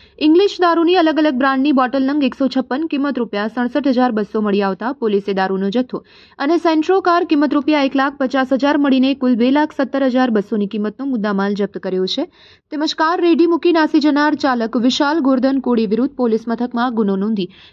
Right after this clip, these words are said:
આરોપીને ઝડપી લેવા તપાસના ચક્રો ગતિમાન કર્યા છે.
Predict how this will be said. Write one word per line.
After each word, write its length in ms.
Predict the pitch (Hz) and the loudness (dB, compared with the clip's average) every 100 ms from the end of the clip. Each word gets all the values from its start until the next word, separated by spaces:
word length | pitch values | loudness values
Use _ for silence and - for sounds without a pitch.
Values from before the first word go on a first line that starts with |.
| - | -4
આરોપીને 460 | 277 359 381 359 359 | -2 0 2 2 4
ઝડપી 380 | 302 294 311 302 | 4 2 2 2
લેવા 200 | 269 285 | 2 0
તપાસના 520 | 262 226 208 202 240 | -2 -2 -4 -4 -6
ચક્રો 360 | 247 262 220 208 | -4 -4 -4 -4
ગતિમાન 520 | 214 233 208 180 185 | -2 -2 -4 -4 -6
કર્યા 220 | 196 196 | -6 -6
છે. 260 | 185 214 185 | -6 -6 -8